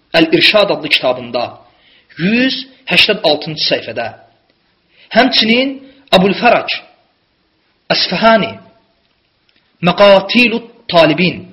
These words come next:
kitabında yetmiş səkkizinci səhifədə, səksən üçüncü səhifədə, yüz on doqquzuncu səhifədə,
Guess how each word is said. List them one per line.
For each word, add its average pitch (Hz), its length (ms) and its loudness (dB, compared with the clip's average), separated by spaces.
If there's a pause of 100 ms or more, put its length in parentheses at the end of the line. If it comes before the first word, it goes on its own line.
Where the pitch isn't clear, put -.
(1300)
kitabında 156 520 2 (2250)
yetmiş 185 420 0
səkkizinci 175 480 -2
səhifədə, 120 360 -6 (540)
səksən 196 380 2
üçüncü - 380 -6
səhifədə, 113 400 -4 (640)
yüz 214 320 -2
on 185 180 0
doqquzuncu 180 480 -4
səhifədə, 110 420 -6